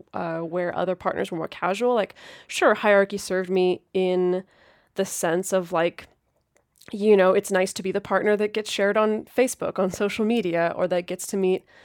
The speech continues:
the parents. If you're in a context where it's like, "I'm gonna have one important emotional relationship and then everyone else is gonna be casual," like, yeah, it definitely served me in those situations, um,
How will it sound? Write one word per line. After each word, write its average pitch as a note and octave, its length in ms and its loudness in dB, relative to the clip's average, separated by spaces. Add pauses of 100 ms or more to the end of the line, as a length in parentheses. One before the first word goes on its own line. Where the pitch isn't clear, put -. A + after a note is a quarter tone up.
(220)
the F#3+ 80 -6
parents. F#3 600 0
If C4 200 4
you're C4 100 4
in A3+ 80 6
a G3+ 60 2
context G#3 520 0
where F#3 140 2
it's E3+ 180 0
like, E3+ 200 -2
"I'm F3 80 -2
gonna F3+ 140 0
have F3 200 -4
one F#3 560 4 (320)
important F#3+ 480 0
emotional F#3 400 0
relationship F3+ 540 -4
and F#3 80 -4
then F3 80 0
everyone F3+ 340 -2
else F3+ 140 -4
is F3+ 100 -14
gonna E3+ 140 -6
be E3 100 -6
casual," F3+ 760 0
like, E3+ 300 -6
yeah, A3+ 220 2
it E3+ 100 -6
definitely F#3+ 380 -2
served F#3+ 340 -4
me F3 320 -4 (460)
in F#3+ 140 4
those F3 160 2
situations, - 1000 -4 (120)
um, F#3 500 -4